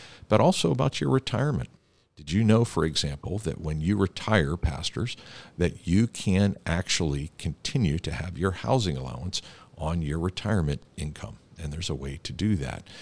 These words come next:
So if you are interested in things like that, again, please reach out to our benefits office.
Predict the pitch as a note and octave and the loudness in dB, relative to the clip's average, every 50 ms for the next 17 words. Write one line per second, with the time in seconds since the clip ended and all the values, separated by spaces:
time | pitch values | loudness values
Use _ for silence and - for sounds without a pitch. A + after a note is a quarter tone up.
0 | - - - - - - G#2+ G2+ - - C#3 C#3+ C#3+ C#3 B2 G2+ F2+ F2 - - | -16 -16 -12 0 4 6 8 8 6 6 4 4 6 6 8 6 6 6 4 2
1 | G2+ - B2+ G#2 - - G#2 G2+ F2+ - F2 D#2+ C#2+ - - E2 G2+ A2+ - - | 2 4 4 4 4 4 4 4 4 4 2 0 0 2 4 6 4 4 4 2
2 | E2+ B2+ D3 - - D2+ C2+ D2+ E2 G#2+ A#2 - - - D2+ C2 - C2 D#2 - | 2 2 2 2 -2 -4 -2 0 0 0 0 0 -2 -2 -2 -2 -2 -4 -4 -4
3 | - - D2+ F2 - - D#2 D#2+ G#2 C3 A2+ F2 D#2+ D#2+ D#2+ - D2+ C#2 - D2+ | -2 -2 -2 -2 -2 0 2 2 2 4 4 4 4 4 2 0 -2 -2 -2 -2
4 | C#2 D#2 - - B1+ - | -2 -2 -2 -2 -2 -2